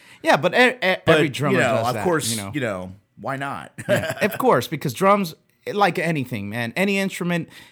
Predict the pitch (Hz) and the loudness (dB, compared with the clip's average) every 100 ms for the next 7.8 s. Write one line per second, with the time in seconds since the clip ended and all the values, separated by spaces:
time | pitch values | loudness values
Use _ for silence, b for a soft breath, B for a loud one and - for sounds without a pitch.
0 | - 160 139 - 175 156 - - _ b | -6 -4 -2 0 2 2 -2 -14 _ b
1 | b b - 160 - 156 143 160 143 120 | b b -2 -2 0 -4 -2 -2 0 -2
2 | 135 - 170 151 120 98 87 - - 139 | -2 2 2 4 0 -4 -6 -10 -6 -2
3 | 123 120 - 147 160 190 165 147 160 143 | -2 -4 -2 -2 0 0 0 0 0 -2
4 | - 135 107 135 127 - 139 120 147 143 | -2 -4 -2 -2 -2 -2 -4 0 2 2
5 | 131 123 127 b - 147 123 120 135 - | 2 -2 -6 b -6 -2 0 0 -2 0
6 | 139 127 123 110 120 143 - 139 123 123 | 2 2 2 0 -2 -2 -4 -2 -2 -2
7 | 120 117 120 117 117 - 110 | -2 0 0 0 -4 -4 -4